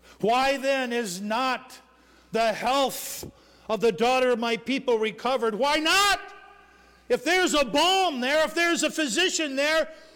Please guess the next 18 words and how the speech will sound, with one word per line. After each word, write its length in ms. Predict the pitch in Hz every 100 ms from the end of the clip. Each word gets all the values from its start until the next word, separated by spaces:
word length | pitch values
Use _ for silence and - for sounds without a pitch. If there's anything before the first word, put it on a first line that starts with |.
| -
why 300 | 285 339 381
are 80 | 370
the 120 | 339
daughters 520 | 302 330 359 349 302
of 100 | 311
my 180 | 302 294
people 380 | 294 330 330 349
not 380 | 330 349 392 392
recovered? 720 | 311 233 247 262 214 175 139 - - _ - -
Oh, 300 | 339 359 302
that 180 | 277 233
my 200 | 226 220
head 440 | 190 269 311 254
were 220 | 226 233
waters 640 | 226 240 311 311 240 214 247
and 120 | 247
my 240 | 240 240
eyes 800 | 247 302 320 277 233 220 175 -